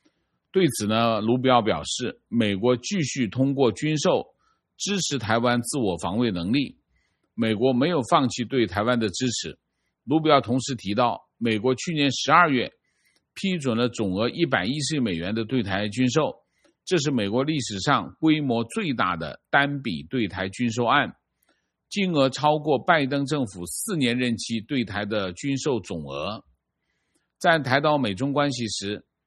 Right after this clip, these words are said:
卢比奥强调，中国和美国是两个世界上最大的经济体，也拥有世界上最强大的军事力量。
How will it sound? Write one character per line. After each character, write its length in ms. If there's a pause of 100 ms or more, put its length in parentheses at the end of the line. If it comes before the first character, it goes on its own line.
卢 120
比 120
奥 100
强 220
调， 260 (400)
中 180
国 120
和 160
美 160
国 180
是 160
两 180
个 140
世 180
界 140
上 240
最 240
大 180
的 140
经 180
济 140
体， 260 (460)
也 260
拥 220
有 160
世 180
界 140
上 240
最 240
强 260
大 160
的 120
军 240
事 100
力 160
量。 240